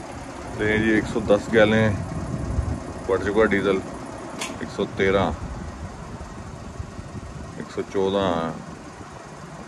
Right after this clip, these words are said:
देखते हैं टोटल कितने का डीजल डलता है। जी, तो व्यूअर्स, ट्रक के अंदर डीजल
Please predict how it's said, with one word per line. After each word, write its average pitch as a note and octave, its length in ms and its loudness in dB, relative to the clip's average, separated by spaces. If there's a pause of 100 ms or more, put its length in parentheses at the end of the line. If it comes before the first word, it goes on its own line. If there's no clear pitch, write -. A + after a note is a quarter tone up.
देखते F2+ 300 0
हैं G2 100 0
टोटल F#2 260 0
कितने F#2 280 -2
का F#2+ 80 2
डीजल F2 280 0
डलता D2 320 -4
है। - 60 -8 (1160)
जी, A2 320 4
तो A#2+ 140 6
व्यूअर्स, G#2+ 440 4
ट्रक G2+ 260 4
के A#2 60 2
अंदर A2+ 240 6
डीजल G#2+ 400 2